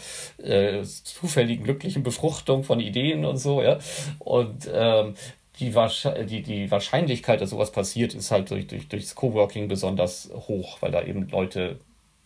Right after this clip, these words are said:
aufeinandertreffen, die selber sehr kreativ sind, die das auch suchen, äh, schnell in Kontakt kommen und dann auch immer schnell neue Ideen entwickeln. Und das war jetzt unser erster geöffneter Coworking Space im Netzwerk in,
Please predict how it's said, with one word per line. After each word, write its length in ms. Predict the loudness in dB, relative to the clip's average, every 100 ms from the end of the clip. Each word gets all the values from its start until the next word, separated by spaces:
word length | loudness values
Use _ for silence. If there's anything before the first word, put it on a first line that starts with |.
| -4
aufeinandertreffen, 840 | -2 0 2 2 0 0 -2 -2
die 80 | -2
selber 420 | 0 2 2 0
sehr 220 | 0 -4 -4
kreativ 440 | -2 -4 -4 -4
sind, 260 | -2 -2 -2
die 60 |
das 140 | -4 -4
auch 100 | -4
suchen, 440 | -4 -2 -2 -4 -10 -14 -16 -14 -8
äh, 120 | -6
schnell 220 | -2 -2
in 60 | 0
Kontakt 360 | -2 -2 -6
kommen 280 | 0 0 2
und 100 | 0
dann 100 | -2
auch 120 | -2
immer 180 | -4 -4
schnell 220 | -2 -2
neue 240 | 0 -2 -2
Ideen 420 | -4 -4 -2 -2
entwickeln. 580 | -6 -8 -6 -2 -2 -4 -12 -16 -16 -18 _
Und 500 | 0 2 2 -2 -4
das 200 | -6 0
war 200 | 0 0
jetzt 200 | -2 -6
unser 220 | -4 -2
erster 300 | 2 2 2
geöffneter 500 | 0 -2 -2 -2 0
Coworking 460 | 0 0 -2 -2 -4
Space 320 | -2 -2 0
im 220 | -2 0
Netzwerk 560 | 0 -2 -2 0 0 -4
in, 500 | -6 -4 -2 -6